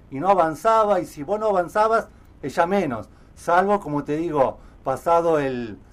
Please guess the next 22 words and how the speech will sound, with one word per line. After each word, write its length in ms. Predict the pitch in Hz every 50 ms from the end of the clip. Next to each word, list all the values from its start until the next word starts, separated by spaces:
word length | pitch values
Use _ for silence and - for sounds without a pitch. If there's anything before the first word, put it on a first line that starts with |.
| - - - - -
el 160 | 127 123 117
sexto 340 | - 160 165 - - 165 151
asalto, 500 | 147 - - 185 196 208 202 196 165 -
que 160 | 131 127 123
insinuó 440 | 123 135 135 - 147 143 170 180 180
un 80 | -
poco, 360 | - 208 214 208 208 190 180
pero 200 | 175 139 131 135
en 80 | 135 151
esas 260 | 151 - - 151 127
dos 200 | - 175 165 -
insinuaciones 720 | 165 143 131 156 147 139 131 - - 180 160 143 131 - - - - - - - - -
que 100 | 135 123
tuvo 180 | - 160 156
en 80 | 156 143
el 80 | 139 131
séptimo, 1080 | - - - - - - - - - 170 185 180 - - - 165 170 175 170 156 -
creo, 220 | - 160 170 170 156
y 80 | 139
en 100 | 127 123
el 120 | 123 123 -
sexto, 500 | - - 190 - - - 208 208 -